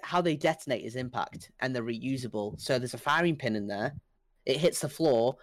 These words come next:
The firing pin, um, goes into the shotgun primer, and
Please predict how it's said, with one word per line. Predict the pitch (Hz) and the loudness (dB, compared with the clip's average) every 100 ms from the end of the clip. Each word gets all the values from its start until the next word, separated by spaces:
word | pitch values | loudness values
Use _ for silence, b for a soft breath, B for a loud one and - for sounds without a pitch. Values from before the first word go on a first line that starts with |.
| b | b
The | - | -6
firing | - 151 156 147 | 2 4 4 0
pin, | 147 135 131 113 - _ | 0 0 0 -4 -10 _
um, | - 113 110 113 110 - _ _ | -4 -4 -4 -6 -8 -14 _ _
goes | 139 131 120 | 0 2 0
into | 120 - 110 107 | -4 -4 -2 0
the | 110 107 107 117 _ _ | 0 2 0 -2 _ _
shotgun | - 123 117 | 0 0 0
primer, | 110 107 104 | 0 0 2
and | 117 | 0